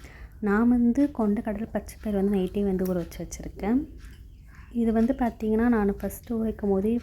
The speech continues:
வாட்டர் ஊற்றி நல்லா வாஷ் பண்ணிவிட்டு அப்புறம் வந்து தண்ணி ஊற்றி வச்சுருக்கேன் ஓவர் நைட்டுக்கு. இப்போ நம்ம அந்த வாட்டருமே நம்ம வந்து யூஸ் பண்ண போறோம். அதனால தான்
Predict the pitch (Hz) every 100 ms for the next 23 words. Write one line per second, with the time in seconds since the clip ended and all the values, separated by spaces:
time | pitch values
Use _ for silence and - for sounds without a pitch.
0 | - 190 185 185 - 202 196 190 220 208
1 | 196 196 202 - 208 196 220 285 320 -
2 | - - - - 220 202 226 226 214 208
3 | 220 196 202 196 185 196 180 175 - 170
4 | - 220 247 202 185 180 175 170 - -
5 | 247 311 - - - - - - - 220
6 | 214 202 190 208 - 254 254 247 202 190
7 | 196 196 - 185 180 180 170 165 214 262
8 | - - - - 180 196 202 180 170 208